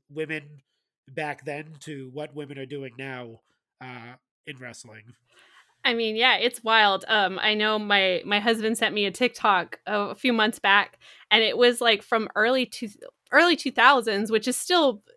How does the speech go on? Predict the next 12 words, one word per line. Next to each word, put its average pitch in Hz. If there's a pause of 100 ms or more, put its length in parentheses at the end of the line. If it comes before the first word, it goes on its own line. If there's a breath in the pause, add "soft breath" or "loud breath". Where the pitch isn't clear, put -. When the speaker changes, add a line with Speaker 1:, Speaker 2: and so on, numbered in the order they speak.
(100)
Speaker 2:
not 254
that 220
long 220
ago, 233
and 220
it 202
was 220 (400 loud breath)
a 220
pay-per-view, 247 (340 soft breath)
and 208
it 220
was 208